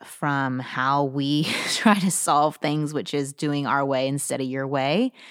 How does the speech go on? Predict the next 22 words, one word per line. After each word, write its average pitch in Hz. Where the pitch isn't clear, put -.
I 147
pray 143
for -
all 139
of 135
our 131
hearts 123
to 127
turn 123
towards -
you 117
in 143
this 131
season 123
and 135
to 127
look 135
forward 151
into 139
another 131
year, 160
really 170